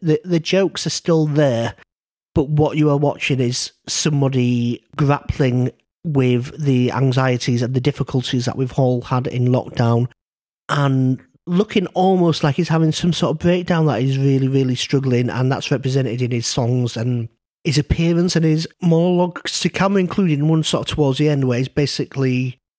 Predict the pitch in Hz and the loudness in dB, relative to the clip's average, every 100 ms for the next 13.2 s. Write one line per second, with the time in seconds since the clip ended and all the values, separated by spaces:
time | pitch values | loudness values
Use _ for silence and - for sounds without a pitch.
0 | _ - - 247 330 - 240 - - - | _ -20 -12 -10 -6 -2 -2 -2 -6 -6
1 | 175 233 240 196 - 156 127 - 98 156 | -4 -2 0 -2 0 0 0 -2 -2 -2
2 | 175 160 156 - 196 175 - 196 190 190 | 0 0 0 0 0 0 0 0 0 0
3 | 165 151 123 - 147 - 131 127 127 131 | -2 -2 -2 -2 0 0 -2 0 -2 -4
4 | - - - 170 143 139 143 139 135 135 | -10 -16 -4 0 2 2 2 2 2 2
5 | 127 - 139 - 139 139 - 139 139 - | 0 -4 -6 -4 -2 -2 0 -2 0 -2
6 | 147 151 143 139 - - 151 151 - 156 | 0 0 0 -2 -6 -6 -4 -2 0 0
7 | 156 151 151 156 156 180 175 139 139 170 | 2 2 0 0 0 2 2 2 2 2
8 | 156 143 151 135 139 135 - - - 160 | 2 0 -2 -2 -2 -4 -2 -2 0 0
9 | 110 - - - - _ _ _ - 123 | -2 -6 -8 -8 -10 _ _ _ -6 -6
10 | 127 - 131 127 123 135 123 117 117 131 | -4 -2 0 0 0 0 0 0 0 -2
11 | 120 - 123 143 135 143 120 156 139 - | -4 -6 -4 -2 -2 -2 0 0 0 0
12 | 151 135 131 - 147 135 117 135 113 143 | 0 0 -2 -2 0 0 -2 -2 0 2
13 | 139 | 0